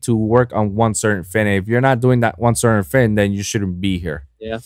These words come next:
Speaker 2: And I think, uh, the working visa, it's, like, even more expensive now.
Speaker 1: Yeah. Now, oof. It's ridiculous how much it is right now. Like, now because, uh, they basically shut off,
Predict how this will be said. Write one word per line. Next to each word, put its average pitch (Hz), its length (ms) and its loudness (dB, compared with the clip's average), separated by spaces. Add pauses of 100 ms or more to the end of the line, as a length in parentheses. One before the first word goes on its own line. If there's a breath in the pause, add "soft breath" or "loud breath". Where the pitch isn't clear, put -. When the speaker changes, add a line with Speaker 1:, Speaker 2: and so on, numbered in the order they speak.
(360)
Speaker 2:
And 143 80 2
I 147 60 4
think, 247 300 0
uh, 175 640 4 (380)
the 123 60 2
working 143 460 2
visa, 226 480 0 (140)
it's, 120 140 -2
like, 127 180 2
even 139 220 0
more 117 200 0
expensive 127 460 -4
now. 104 180 -4 (200)
Speaker 1:
Yeah. 107 560 6 (180)
Now, 143 500 4
oof. 190 400 4 (240)
It's 185 180 4
ridiculous 180 720 4
how 170 140 6
much 160 240 4
it 143 100 6
is 127 200 2
right 127 180 6
now. 107 320 4
Like, 131 320 4
now 156 260 4
because, 208 400 -4
uh, 151 520 2
they 156 160 4
basically 170 580 6
shut 165 340 4
off, 160 200 4